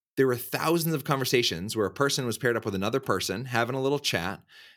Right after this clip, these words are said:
and they were like, "Ah, this is small talk. I'm not necessarily feeling this." And the other person was like, "Ah, this is small talk. I'm not necessarily feeling this." And then they split ways and did it four more times. <laughs> It's like, "What?"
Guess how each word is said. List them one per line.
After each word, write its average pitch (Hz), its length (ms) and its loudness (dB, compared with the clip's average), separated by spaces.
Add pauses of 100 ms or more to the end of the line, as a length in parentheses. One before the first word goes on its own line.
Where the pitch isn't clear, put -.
(120)
and 113 140 0
they 117 60 4
were 110 80 2
like, 101 240 0
"Ah, 113 100 -6
this 107 100 -4
is - 60 0
small 101 220 -2
talk. 98 180 -2
I'm 95 140 -2
not 82 200 -6
necessarily 82 400 -2
feeling 82 360 -4
this." 80 240 -6
And 92 300 -8
the 101 120 0
other 101 120 2
person 104 220 -4
was 90 100 -4
like, 92 120 -4
"Ah, 104 160 -4
this 92 100 -6
is 92 100 -4
small 92 180 -4
talk. 98 100 -4
I'm 90 100 -4
not 92 140 -4
necessarily 87 320 -2
feeling 87 380 -2
this." 78 260 -6 (480)
And 127 180 2
then 127 120 4
they 156 100 2
split 151 300 0
ways 127 220 4
and 117 100 0
did 110 120 4
it 110 120 -4
four 110 200 -2
more 101 180 0
times. 82 540 -4 (720)
<laughs> - 180 2 (200)
It's 170 340 2
like, - 260 0 (560)
"What?" 381 800 -2